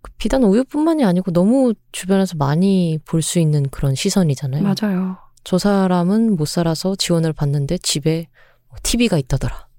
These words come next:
Speaker 1: 메이커 신발이
Speaker 2: 그렇습니다.
Speaker 1: 있다더라." 이런
Speaker 2: 네.
Speaker 1: 얘기를 너무나 쉽게 듣고, 뭐 인터넷만 가더라도 그런 댓글이 아주 차고 넘치죠.
Speaker 2: 그렇습니다. 그 뭐 "가난하다더니 핸드폰은 못 쓰네?" 이런 식으로 말이죠.
Speaker 1: 네.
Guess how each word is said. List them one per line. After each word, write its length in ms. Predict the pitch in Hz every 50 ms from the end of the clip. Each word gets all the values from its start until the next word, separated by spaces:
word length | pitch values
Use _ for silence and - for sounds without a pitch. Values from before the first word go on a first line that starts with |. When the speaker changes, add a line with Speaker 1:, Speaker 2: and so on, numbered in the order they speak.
| - - - - - - - - -
Speaker 1:
메이커 300 | 143 143 170 170 - 196
신발이 380 | 190 254 - - - - - -
Speaker 2:
그렇습니다. 100 | - 208 202 202 202 202
Speaker 1:
있다더라." 300 | 202 208 196 190 190 -
이런 320 | - 185 190 202 202 202 202
Speaker 2:
네. 60 | 202
Speaker 1:
얘기를 220 | 196 190 190 180
너무나 380 | 147 156 175 196 208 208 196 180
쉽게 320 | - - - - - 156
듣고, 500 | 143 - 139 - - - 151 151 147 139 - - - - - - - - - - - - - - - - -
뭐 120 | - 160
인터넷만 500 | 165 156 - 202 190 185 175 170 160 151
가더라도 440 | 147 - 135 - 147 143 143 - 135
그런 280 | - - - 143 139 131
댓글이 360 | - 147 - - 139 139 131
아주 180 | 123 - 139
차고 260 | - - - - - 165
넘치죠. 460 | 139 127 123 - - - - - 127
Speaker 2:
그렇습니다. 960 | - - 220 226 - - - - 196 190 185 - 180 180 180 180 175 - - - _ -
그 120 | - 208
뭐 340 | 202 190 180 180 175 175 180 -
"가난하다더니 840 | - 185 190 208 226 233 214 - 202 190 - 190 180 180 175 180 170
핸드폰은 760 | - 269 294 302 285 - 254 233 214 196 185 190 190 190 185 -
못 160 | - 180 175 180
쓰네?" 380 | - - 233 220 220 220 233
이런 180 | 202 190 190 190
식으로 440 | 190 - 190 175 - 175 175 160 - _ _
말이죠. 440 | - 170 165 160 165 - 180 202 226 - 190
Speaker 1:
네. 260 | 165 143 131 117